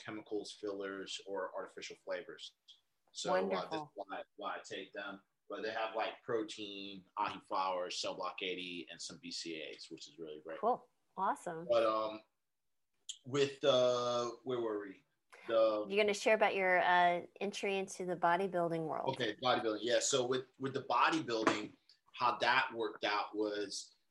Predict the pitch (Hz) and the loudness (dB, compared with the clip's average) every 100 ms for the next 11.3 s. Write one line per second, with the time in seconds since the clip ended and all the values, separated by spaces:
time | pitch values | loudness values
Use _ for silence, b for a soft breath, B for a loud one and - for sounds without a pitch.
0 | _ _ - 139 139 143 131 135 127 117 | _ _ -6 -2 0 0 0 2 0 0
1 | 110 - - _ _ - 127 127 131 127 | -4 -6 -10 _ _ -2 2 2 0 -2
2 | 117 110 104 113 110 104 98 98 120 117 | -4 -8 -6 -4 -4 -6 -8 -6 -6 -6
3 | 113 113 107 104 98 113 107 117 110 104 | -6 -2 0 0 -2 -4 -4 -2 -2 -4
4 | 98 98 127 _ _ _ _ _ _ 113 | -6 -6 -8 _ _ _ _ _ _ -2
5 | 117 110 104 104 98 123 120 110 98 107 | 0 0 -2 -4 -8 -6 -4 -2 -2 -4
6 | 104 - - 120 113 110 110 123 123 127 | -6 -8 -4 -4 -4 -6 -6 -6 -8 -8
7 | 120 123 117 110 104 107 110 107 - 104 | -10 -12 -14 -6 0 2 2 -2 -2 -2
8 | 104 104 104 101 98 98 107 110 104 92 | 0 0 0 -4 -6 -8 -8 -6 -6 -4
9 | 101 107 113 107 101 - 110 101 95 101 | -2 2 4 4 0 -4 -2 -2 -2 -4
10 | 117 113 117 104 101 104 95 98 - - | -6 -4 -4 -4 -2 -2 0 -4 -6 -4
11 | 98 92 90 | -4 -4 -6